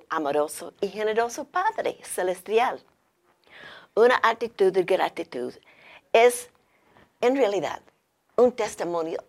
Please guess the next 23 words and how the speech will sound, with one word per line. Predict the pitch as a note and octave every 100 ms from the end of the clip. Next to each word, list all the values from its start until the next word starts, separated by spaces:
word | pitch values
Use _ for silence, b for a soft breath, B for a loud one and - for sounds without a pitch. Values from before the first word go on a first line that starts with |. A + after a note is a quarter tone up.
| -
de | A3
quién | A3 D4 D#4
somos. | - D4 - - - - _ _ _ _ _ _ _ _ B B B
¿Ha | F3 F#3
escuchado | - A3+ - G#3+ A3+
decir | G3+ G3 F#3 F#3+
que | - -
usted | - - - F#3 G3+ -
es | C3+
la | - - -
única | A3+ A#3+ B3 C4
Biblia | G#3 F3 D3+ D3+ - - - -
que | -
unos | - B2+ F3 -
leen? | G3+ G#3 C#4+ _ _ _ _ _ _ _ _ _ _ _ _ _ _ - _ _ _ _ _ _ _ _ _ _ _ _ _ b b b b -
Para | C#3+ C#3+
muchas | E3+ F#3 A#3 -
personas, | B3 - A#3 F#3+ - - _ b b b
somos | - - A3 G#3 D3+ -
la | C3+
cara | B2+ D3+ C#3+
de | C3
Dios. | B2+ D#3 D3 - -